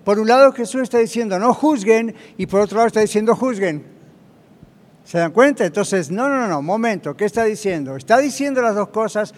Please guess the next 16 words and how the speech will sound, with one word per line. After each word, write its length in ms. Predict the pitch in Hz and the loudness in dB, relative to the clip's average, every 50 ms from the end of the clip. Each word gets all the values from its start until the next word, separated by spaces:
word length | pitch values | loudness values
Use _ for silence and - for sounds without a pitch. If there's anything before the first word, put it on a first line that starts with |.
| - - - - | -20 -20 -20 -10
pero 140 | - 170 165 | -6 -2 0
hay 100 | 180 185 | 0 -2
que 100 | 180 - | -2 -4
ubicarlas 460 | 180 170 165 165 175 170 165 160 147 | -6 -6 -4 -2 -2 -2 -2 -2 -2
bien. 220 | 131 143 123 120 107 - - - - - _ - | -4 -6 -10 -10 -14 -20 -20 -20 -20 -20 _ -14
En 80 | 156 | -10
primer 320 | 139 165 175 208 262 285 277 | -8 -6 -2 0 0 2 2
lugar 320 | 277 262 247 247 240 220 | 2 2 2 4 4 4
es, 240 | 220 214 214 214 - - - - - - | 2 2 0 -2 -8 -20 -20 -20 -16 -8
no 220 | 175 190 254 285 | -2 2 4 4
juzguen 600 | - 294 - 302 311 294 226 156 165 175 170 170 185 | 4 4 2 0 0 0 0 -2 -2 -2 -2 -2 -2
a 80 | 175 | -4
nivel 300 | 165 175 175 185 202 214 | -4 -4 -2 -2 -2 -2
de 100 | 196 202 | -2 -4
no 160 | 190 190 196 190 | -4 -4 -4 -4
condenen. 640 | 196 196 180 170 170 185 170 147 135 123 117 113 | -4 -4 -4 -2 0 -2 -2 -2 -4 -8 -12 -14